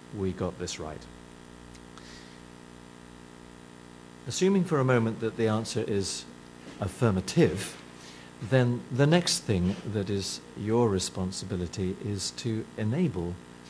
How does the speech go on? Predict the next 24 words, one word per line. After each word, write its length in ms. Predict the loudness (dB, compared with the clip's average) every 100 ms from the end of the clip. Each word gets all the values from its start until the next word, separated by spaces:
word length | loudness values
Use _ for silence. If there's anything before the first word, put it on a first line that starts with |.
| -18 -18 -10 -2
that 320 | -2 -2 -8 -14 -14 -4
release. 720 | 0 2 2 0 -2 -4 -6 -10 -18 -18 -18 -18 -18 -18 -18 -18 -18 -16 -12 -12 -12 -18 -18 -14 -4
Uh, 240 | -2 -2 -4 -14 -18 -20 -8 0
what 180 | 2
we 80 | 6
have 160 | 6 6
in 100 | 6
mind 320 | 6 4 4
is 400 | 2 2 2 -2 -2
a 240 | 0 2 0
part-time 800 | -2 -2 -2 -2 0 2 2 4
role. 420 | 4 4 0 -4 -12 -18 -18 -20 -10 0
Ideally, 480 | 2 10 10 10 8
we 140 | 8
would 200 | 6 6
like 240 | 4 2
this 220 | 0 -2 -2
to 220 | -2 0
be 300 | 2 2 2
the 220 | 6 6
best 600 | 8 4 6 2 0 -4
of 180 | -6 -6
Tom's 440 | -2 0 0 -2
week. 360 | -2 -2 -2